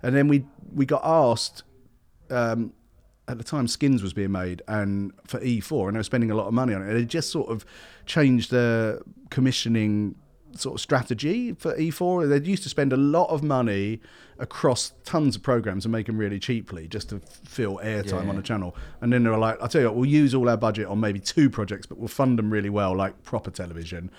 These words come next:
Speaker 2: Yeah.
Speaker 1: And one's gonna be a drama, which turned out to be Skins, and the other will be a comedy. And they said, you know, "Do you want us to submit this to be one of, maybe the comedy?" And so that started that process. And eventually,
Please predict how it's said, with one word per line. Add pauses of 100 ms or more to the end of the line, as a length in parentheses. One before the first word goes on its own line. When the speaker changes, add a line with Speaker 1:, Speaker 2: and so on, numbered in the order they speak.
Speaker 2:
Yeah.
Speaker 1:
And
one's
gonna
be
a
drama,
which
turned
out
to
be
Skins,
and
the
other
will
be
a
comedy.
And
they
said, (180)
you
know,
"Do
you
want
us
to
submit
this
to
be (440)
one
of,
maybe
the
comedy?"
And
so
that
started
that
process.
And
eventually,